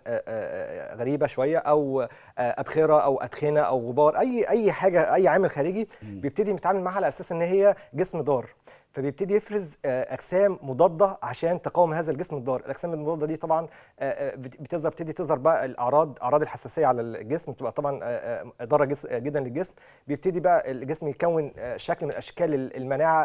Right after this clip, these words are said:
Speaker 1: آه، أو ال-، الدفاع عن الج-، عن الجسم. بيحصل بقى اللي هو التورم في الشعب الهوائية، يحصل ضيق في التنفس، آه، آه، بالتالي المريض يبتدي يحس بقى بإن هو باختناق، آه، صدره بيزيق، مش قادر ياخد نفسه، يبتدي يلجأ للبخاخات وال-، والأقراص والكلام ده كله.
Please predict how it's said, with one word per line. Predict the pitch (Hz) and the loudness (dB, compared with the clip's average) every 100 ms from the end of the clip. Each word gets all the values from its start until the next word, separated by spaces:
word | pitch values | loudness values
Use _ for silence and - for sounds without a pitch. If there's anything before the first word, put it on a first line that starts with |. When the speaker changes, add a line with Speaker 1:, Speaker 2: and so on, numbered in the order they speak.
| - | 0
Speaker 1:
آه، | 127 120 | -2 -2
أو | - 123 123 | -2 -4 -4
ال-، | 120 120 117 117 - - | -6 -4 -4 -6 -14 -12
الدفاع | 123 127 170 165 | -6 -4 2 2
عن | 131 131 | 2 -2
الج-، | 123 | -6
عن | 110 127 | -4 -4
الجسم. | 127 135 - 156 135 | -4 -4 -6 -8 -2
بيحصل | 175 - 147 | -2 -2 -2
بقى | 147 143 | 0 2
اللي | 147 | 2
هو | 156 | 0
التورم | 139 123 - _ 143 147 165 139 | -2 -6 -12 _ 4 4 4 0
في | |
الشعب | 139 170 143 | -4 0 0
الهوائية، | 127 127 120 151 165 156 | 0 0 0 0 2 2
يحصل | 143 151 151 131 | 2 -2 -4 -4
ضيق | 151 | -6
في | 143 | -8
التنفس، | - 123 156 - 170 156 160 | -8 -4 -4 -4 -8 -6 -4
آه، | 143 139 - - _ | -4 -4 -10 -20 _
آه، | 143 139 | -2 0
بالتالي | 139 175 170 | -2 -4 -2
المريض | 151 143 151 | 0 0 0
يبتدي | 156 156 147 | -6 -6 -6
يحس | - 156 151 | -6 -10 -2
بقى | 147 135 135 113 | 0 2 0 -2
بإن | 120 147 | -4 2
هو | 147 151 | 4 2
باختناق، | 127 - 139 151 135 | -4 -4 0 0 0
آه، | 139 127 | -2 -2
صدره | 123 151 147 | -2 -2 -2
بيزيق، | 131 123 131 156 160 - | -2 0 2 4 2 0
مش | 123 | -6
قادر | 143 135 | -4 -2
ياخد | 147 139 | -2 -4
نفسه، | 147 165 170 190 - - - | -6 -6 -6 -8 -10 -20 -18
يبتدي | - 160 | -4 0
يلجأ | 160 151 | 4 4
للبخاخات | 139 127 123 127 147 156 156 | 2 -2 -6 -4 2 2 0
وال-، | 139 131 131 131 | -4 -2 -2 -2
والأقراص | 131 135 - 147 165 | -2 -4 -4 -2 -4
والكلام | 143 143 143 | -4 -4 -4
ده | 127 | -4
كله. | 104 | -10